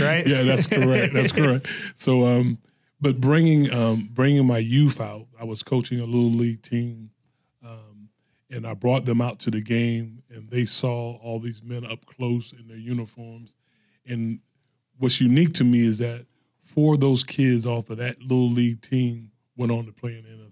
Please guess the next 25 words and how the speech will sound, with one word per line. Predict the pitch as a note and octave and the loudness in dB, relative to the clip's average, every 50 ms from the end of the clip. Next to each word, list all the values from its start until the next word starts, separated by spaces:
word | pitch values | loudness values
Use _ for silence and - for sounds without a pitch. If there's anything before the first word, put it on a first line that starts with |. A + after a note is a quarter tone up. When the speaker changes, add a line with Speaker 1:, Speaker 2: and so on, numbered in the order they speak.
| _ - | _ -20
Speaker 2:
F | B2 | -20
L. | A#2+ A#2 G#2+ A2 _ _ _ _ _ _ _ _ _ _ _ - | -20 -20 _ _ _ _ _ _ _ _ _ _ _ _ _ -18
So | - - A#2 A2+ A2 G2 - _ _ _ _ _ - | -10 -8 -8 -8 -8 -12 -16 _ _ _ _ _ -20
I, | A#2+ A2 _ - | -20 -20 _ -10
I | - B2 | -8 -6
just, | B2 B2 A#2+ A2 - - _ _ _ _ _ _ _ _ _ _ _ _ - | -2 -2 -2 -2 -4 -8 _ _ _ _ _ _ _ _ _ _ _ _ -4
when | B2+ A#2 A#2 | -2 0 0
I | A2+ A2 | 0 -2
think | - - - C#3+ C#3 - | -4 -2 0 0 0 0
about, | A#2 A#2 B2 A#2+ A#2 A#2+ - _ - | 0 -2 0 -2 -4 -6 -8 _ -6
you | C3+ B2 | -4 -4
know, | A2+ A2+ | -2 -2
the | G#2+ G#2+ | -4 -6
James | G#2 G#2+ B2 A#2+ A#2+ A#2+ A2+ G#2 | -6 -2 0 2 2 2 2 0
Whitleys, | A2+ A#2+ B2 A2 A2 A#2+ A#2+ A#2+ A#2+ A#2 A2+ G#2+ G#2 G#2 | 0 -2 -2 -2 -2 -6 -4 -4 -4 -6 -8 -10 -16 _
the | - A#2+ B2+ | -14 -14 -14
Da-, | C3 _ _ _ _ | -14 _ _ _ _
David | - B2 B2 B2 A#2+ A#2+ | -10 -4 -4 -4 -4 -4
Martins, | A2 A#2 A#2+ A#2+ A#2 A2 G#2 A#2+ A#2 A2+ A2 G#2 | -8 -8 -12 -12 -12 -12 -10 -10 -10 -10 -10 -12
and, | G#2+ G#2+ G#2 G#2 _ _ _ _ _ _ _ _ _ _ | -16 -20 -20 -20 _ _ _ _ _ _ _ _ _ _
you | - A#2+ | -14 -12
know, | A2+ A2 A2 G#2+ | -12 -10 -12 -12
the | G#2+ G#2 A2 | -12 -6 -2
Eric, | B2 A#2+ A#2+ A#2+ A2+ G#2+ A2 | 0 0 0 -2 -4 -8 -14
um, | A2 G#2+ G#2+ G#2 G#2 G2+ G#2 | -20 -20 -20 -20 -20 -20 -20